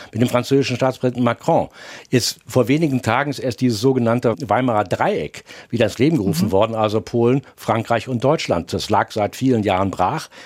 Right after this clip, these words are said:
Speaker 1: Die Europäer, europäischen Verbündeten der nato haben nur das Ziel, und können sie es jetzt nur haben, viel mehr zusammenarbeiten, eine Allianz zu machen und vor allem einen Plan.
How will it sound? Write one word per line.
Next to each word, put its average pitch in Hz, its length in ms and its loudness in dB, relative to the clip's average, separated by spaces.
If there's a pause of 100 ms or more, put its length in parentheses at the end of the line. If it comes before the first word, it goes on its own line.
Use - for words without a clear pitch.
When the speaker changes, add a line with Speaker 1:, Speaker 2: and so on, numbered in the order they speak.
(1000)
Speaker 1:
Die 123 120 4
Europäer, 139 640 2 (140)
europäischen 139 580 0
Verbündeten 117 500 0
der 90 140 0
nato 92 420 -2 (460)
haben 117 260 2
nur 190 160 4
das 160 240 0
Ziel, 95 460 -2 (160)
und - 160 -14
können 151 240 2
sie 113 60 0
es 95 40 -2
jetzt 107 220 -2
nur 92 160 2
haben, 120 340 0 (480)
viel - 300 0
mehr 156 100 4
zusammenarbeiten, 98 720 0
eine 113 200 0
Allianz 107 420 0
zu 135 100 -10
machen 139 140 0
und 147 100 0
vor 131 140 -4
allem 127 160 -2
einen 113 180 0
Plan. 151 600 -2